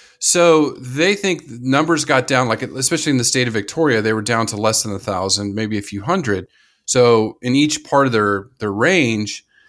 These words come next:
they were severely depleted, down to probably just a few thousand. And good old U S A, I should probably <laughs> play the Star Spangled Banner again. I won't,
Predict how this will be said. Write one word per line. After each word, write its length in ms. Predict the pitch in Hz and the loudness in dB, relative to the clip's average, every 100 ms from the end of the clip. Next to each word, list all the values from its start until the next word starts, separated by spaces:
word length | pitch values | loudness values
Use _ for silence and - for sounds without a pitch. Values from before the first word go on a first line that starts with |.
| _ | _
they 100 | 131 | -4
were 100 | 117 | -2
severely 560 | - 110 117 151 175 127 | -2 -4 0 2 4 2
depleted, 540 | 107 - 104 104 101 | 0 -4 -2 0 -2
down 240 | 120 127 131 | 0 2 0
to 60 | |
probably 280 | 127 127 113 | 0 -2 -2
just 220 | 104 - | -6 -10
a 40 | - | -12
few 240 | - 185 | -10 -8
thousand. 640 | - 104 101 98 98 92 _ _ _ _ _ _ _ | -4 -4 -2 -4 -6 -8 _ _ _ _ _ _ _
And 500 | 139 151 147 147 135 135 - - - - | -2 2 2 2 0 -4 -20 -20 -20 -6
good 140 | 139 | 0
old 160 | 135 110 | 0 2
U 200 | 120 123 | 2 4
S 160 | 117 127 | 4 2
A, 340 | 120 135 107 | 2 2 2
I 60 | 104 | 0
should 180 | - - | -4 -12
probably 340 | - - - | -16 -14 -14
<laughs> 0 | |
play 300 | - - 233 | -14 0 0
the 80 | - | 0
Star 260 | - - | -4 -2
Spangled 340 | - - 139 117 | -4 -2 0 0
Banner 200 | 120 113 | 0 -2
again. 220 | 98 98 | -2 -6
I 60 | 98 | -6
won't, 300 | 95 80 | -6 -8